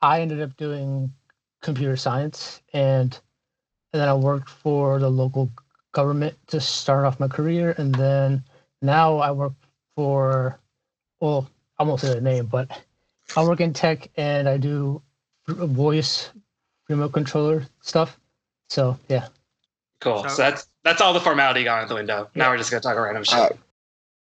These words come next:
Speaker 2: So, um, how'd you guys meet? I'm sure it's a magical story.
Speaker 4: Yeah, it's, it's like a fairy tale. No. Um,
Speaker 2: <laughs>
Speaker 4: we,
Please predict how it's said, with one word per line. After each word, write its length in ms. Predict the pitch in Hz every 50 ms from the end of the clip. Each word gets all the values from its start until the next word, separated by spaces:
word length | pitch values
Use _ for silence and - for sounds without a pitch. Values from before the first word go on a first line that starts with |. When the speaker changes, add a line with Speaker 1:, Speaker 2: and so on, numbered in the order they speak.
| _ _ _ -
Speaker 2:
So, 120 | 147 127 123 123 123
um, 380 | 123 123 120 120 120 117 113 - _ _ _ _ _ _ _ -
how'd 140 | 139 139 143
you 60 | 151
guys 300 | 165 170 165 151 131 123
meet? 320 | 107 151 175 156 - - -
I'm 120 | 107 107 107
sure 240 | - - 135 131
it's 120 | 123 113 -
a 40 | 107
magical 420 | 107 117 123 131 131 - - 131
story. 560 | - - - - 120 110 104 101 101 98 - _ _ _ _ _ _ _ _ _ _ _
Speaker 4:
Yeah, 400 | - 127 123 117 110 104 101 101 - _ _ -
it's, 380 | - 110 104 - - - - -
it's 260 | - 113 - - -
like 120 | 113 113 -
a 20 |
fairy 240 | - - 117 107 107
tale. 320 | 101 - 95 95 107 - _ -
No. 180 | - 110 98 - - - - - - - - - -
Um, 320 | 147 147 147 143 139 139 139
Speaker 2:
<laughs> 40 | 160
Speaker 4:
we, 440 | 185 196 196 196 196 190 185 202